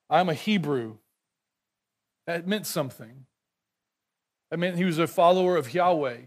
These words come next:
right? The God who had done great and mighty works in the life of, in na-, of the, of the life of the nation, right? Starting in Egypt and freeing them from,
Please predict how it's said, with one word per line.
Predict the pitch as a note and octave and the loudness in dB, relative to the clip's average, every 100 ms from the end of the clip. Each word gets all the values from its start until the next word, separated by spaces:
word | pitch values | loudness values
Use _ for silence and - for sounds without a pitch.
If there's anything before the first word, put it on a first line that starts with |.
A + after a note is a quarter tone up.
| - _ _ _ _ _ _ _ _ | -20 _ _ _ _ _ _ _ _
right? | C3+ C#3+ D#3+ - - | -6 -4 -4 -10 -8
The | D3 | -4
God | C#3 D#3+ F3+ | 0 4 4
who | E3 F3 D#3+ | 2 2 2
had | D#3+ B2+ | 2 0
done | F3 F#3 F#3+ F3 | 2 4 4 0
great | B2 C#3+ F#3 G3+ - - _ - | -4 -2 -2 -2 -8 -18 _ -8
and | D#3+ | -2
mighty | D#3 F3 F3+ | 2 2 0
works | D#3+ D#3+ F#3+ F3+ - | 0 2 0 -2 -10
in | E3 D3+ | -8 -4
the | D3 | 0
life | D3 D#3 D#3+ | 2 2 -2
of, | E3 D#3 | -8 -8
in | D#3 | -6
na-, | D#3+ E3+ | -6 -4
of | D#3+ D3+ | 0 0
the, | D3+ D3+ D#3 | -2 -6 -6
of | D#3 D3+ | -4 -2
the | D#3 | 0
life | D3+ E3+ D#3 | 0 0 -2
of | D#3+ | -6
the | D#3+ | -4
nation, | D#3+ F3+ - A2+ A2 _ _ _ _ _ _ _ _ - | -6 -6 -10 -14 -20 _ _ _ _ _ _ _ _ -8
right? | C3+ E3+ - | -4 -4 -4
Starting | - F#3 F#3 G3 | 0 4 4 4
in | F3+ | -2
Egypt | F3 F#3+ E3+ G#3+ G#3+ | -2 -2 2 2 2
and | D#3 C3+ | -8 -6
freeing | E3+ F3+ F#3+ | -2 0 2
them | F#3 F3+ | 0 -2
from, | D3+ F3+ F#3 F#3 | -2 0 0 -2